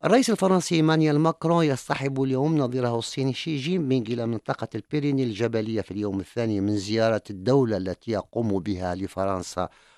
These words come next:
وتتزامن والاحتفال بمرور ستين عامًا على إقامة العلاقات الدبلوماسية بين البلدين، وذلك غداة استقباله في قصر الإليزي والتباحث معه بحضور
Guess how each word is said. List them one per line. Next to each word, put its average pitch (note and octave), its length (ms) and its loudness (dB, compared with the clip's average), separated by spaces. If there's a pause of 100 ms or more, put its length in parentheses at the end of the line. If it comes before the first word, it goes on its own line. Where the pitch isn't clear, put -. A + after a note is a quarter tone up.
(120)
وتتزامن A2 760 0
والاحتفال G#2 720 0 (420)
بمرور D3+ 420 2
ستين D3 400 -2
عامًا D3+ 380 4
على A#2 260 0
إقامة C#3 340 0
العلاقات A2+ 500 -2
الدبلوماسية A#2 680 -4
بين G#2 220 0
البلدين، A2 580 -2 (400)
وذلك F3+ 340 2
غداة C3 360 -2
استقباله C#3 580 0
في B2+ 140 -4
قصر C#3 340 -2
الإليزي A#2+ 600 -2
والتباحث D#3 680 0
معه C#3 380 0
بحضور A#2+ 680 -2